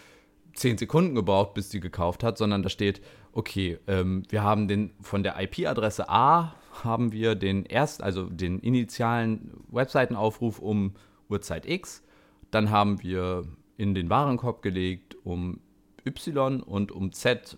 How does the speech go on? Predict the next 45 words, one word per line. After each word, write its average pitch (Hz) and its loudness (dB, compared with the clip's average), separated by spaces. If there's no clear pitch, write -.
hat 104 -2
die 98 -8
Person 90 -4
die 82 -6
Bezahlung 82 -4
abgeschlossen. - -14
So, - -4
das 107 0
sind 139 0
aber 110 2
für 104 -4
sich 156 -2
genommen 110 0
Daten, 117 4
die 95 -6
jetzt 98 -2
nichts 131 0
über 101 0
mein 87 -2
Ziel 156 0
aussagen, 87 -6
im 87 -6
Sinne 90 -4
von, 85 -8
wie 110 0
lange 85 0
war 82 -2
die, 82 -8
die 92 -8
Zeit 82 -4
bis - -10
zum 90 -4
Verkauf. 87 -4
Das 98 -6
heißt, 107 -2
ich 101 -6
muss 120 -2
die 104 -8
Daten 107 4
verstehen, 104 -2
was 95 -2
sagen 104 4
die 95 -4
Daten 90 0
aus? - -8